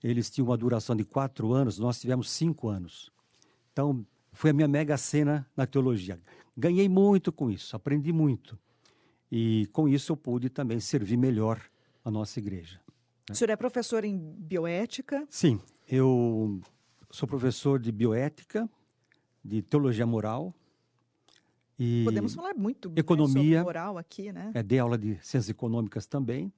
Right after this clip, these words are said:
Speaker 1: sou formado em ciências econômicas. Depois eu fiz especializações,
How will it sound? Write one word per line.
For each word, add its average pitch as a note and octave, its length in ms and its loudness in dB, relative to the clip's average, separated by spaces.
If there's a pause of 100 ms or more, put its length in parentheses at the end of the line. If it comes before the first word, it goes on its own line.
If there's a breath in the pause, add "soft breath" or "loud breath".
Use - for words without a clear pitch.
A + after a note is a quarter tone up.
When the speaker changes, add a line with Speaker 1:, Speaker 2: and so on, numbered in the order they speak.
(360)
Speaker 1:
sou - 180 -10
formado A2 400 -4
em G2+ 40 -4
ciências G#2 280 -6
econômicas. C#3 840 -6 (580 soft breath)
Depois C#3+ 360 2
eu C#3 60 4
fiz B2+ 200 -2
especializações, A#2+ 1300 -4